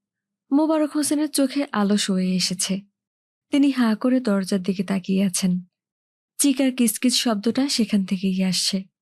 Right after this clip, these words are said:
দরজা ধরে একজন মেয়ে মানুষ দাঁড়িয়ে আছে। কিচকিচ শব্দটা সেই করছে। যে দাঁড়িয়ে আছে সে আর যাই হোক, ভূতপ্রেত না। ভূতপ্রেত হলে টর্চ লাইট নিয়ে দাঁড়িয়ে থাকবে না,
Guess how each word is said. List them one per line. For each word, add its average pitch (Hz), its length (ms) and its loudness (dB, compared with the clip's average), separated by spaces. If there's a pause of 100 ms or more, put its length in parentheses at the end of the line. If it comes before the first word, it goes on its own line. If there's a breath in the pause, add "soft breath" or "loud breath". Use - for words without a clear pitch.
(680)
দরজা 233 400 2
ধরে 254 280 0
একজন 262 340 0
মেয়ে 196 200 2
মানুষ 190 360 -2
দাঁড়িয়ে 185 340 0
আছে। 185 340 -2 (720)
কিচকিচ 311 360 0
শব্দটা 240 500 0
সেই 196 340 2
করছে। 180 500 -4 (840)
যে 220 200 0
দাঁড়িয়ে 220 340 2
আছে 247 340 -2 (540)
সে - 240 0
আর 320 100 0
যাই 190 340 0
হোক, 180 360 -4 (360)
ভূতপ্রেত 214 540 0
না। 185 340 -4 (680)
ভূতপ্রেত 262 440 0
হলে 302 240 2
টর্চ 226 400 -2
লাইট 254 220 0
নিয়ে 294 160 2
দাঁড়িয়ে 185 360 0
থাকবে 180 340 -2
না, 185 200 -2